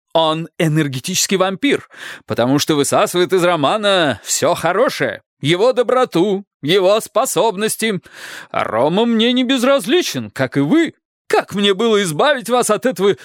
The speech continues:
юного Распутина? Господи, <laughs> неужели вы думаете, что мне нужны были эти грошовые серёжки?» «Не думаю», тихо согласилась мама.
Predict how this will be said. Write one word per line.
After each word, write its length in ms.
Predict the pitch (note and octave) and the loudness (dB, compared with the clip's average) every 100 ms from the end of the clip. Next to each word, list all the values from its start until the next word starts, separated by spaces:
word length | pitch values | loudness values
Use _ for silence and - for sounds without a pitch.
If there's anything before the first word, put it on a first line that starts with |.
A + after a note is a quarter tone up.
| - | -8
юного 600 | D#3 C3+ G#3+ C4+ G3+ G3 | -4 0 2 4 2 2
Распутина? 800 | G#3+ A#3+ - D#4+ C#4 D3 A#2+ A2 _ - - - | 0 0 0 0 0 -2 -4 -6 _ -20 -20 -6
Господи, 640 | C#3+ G#3 A3+ - B2 A2+ - | 0 2 2 0 -2 -2 0
<laughs> 40 | |
неужели 640 | D4 D4 C4 F3 C4 A3 | 0 2 2 2 0 2
вы 140 | E3 E3 | 2 2
думаете, 500 | F#3 C#4 D3 C#3 C3 | 2 0 -2 -4 -6
что 240 | - B2 | -4 -4
мне 420 | A#2+ E3+ E4+ D#3 - | -4 -4 0 -2 0
нужны 480 | F3 F3 D#3+ F3 C4+ | 0 0 0 -2 0
были 320 | G#3 B3 E3 - - | 0 0 -2 -6 -4
эти 300 | D#3+ - F3 - - | -2 0 -2 -4 -6
грошовые 800 | D#3 G3 G3+ - C#4+ F4+ D#4+ | 0 2 0 -2 0 2 2
серёжки?» 640 | C4+ D#4 E4+ D#3 C3+ - - _ _ _ _ _ _ _ _ _ _ _ | 2 2 2 0 -4 -12 -18 _ _ _ _ _ _ _ _ _ _ _
«Не 160 | - G3 | -2 0
думаю», 440 | E3 B2+ A2 A2 B2 _ _ _ | 2 0 -2 -4 -10 _ _ _
тихо 280 | - A#2 G#2+ | -4 -2 -2
согласилась 580 | A#2 A2 G#2+ - G#2+ - | -2 0 0 0 -2 0
мама. 320 | G2 F2+ | -4 -4